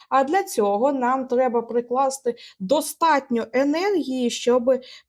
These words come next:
побороти міжмолекулярні сили, які виникають у нашій речовині. Уявімо, що це наші молекули речовини, між ними є певні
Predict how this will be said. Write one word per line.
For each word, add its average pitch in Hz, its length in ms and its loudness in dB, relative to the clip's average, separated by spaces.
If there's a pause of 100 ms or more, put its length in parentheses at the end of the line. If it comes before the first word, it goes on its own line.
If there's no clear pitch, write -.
побороти 269 760 2
міжмолекулярні 254 1300 0
сили, 392 380 0
які 254 460 0
виникають 269 840 2
у 240 40 0
нашій 247 360 -2
речовині. 226 680 -2 (300)
Уявімо, 359 500 2
що 285 180 -4
це 277 380 0
наші 240 420 -4
молекули 240 560 2
речовини, 381 600 0
між 277 200 0
ними 247 240 0
є 240 80 4
певні 220 520 -2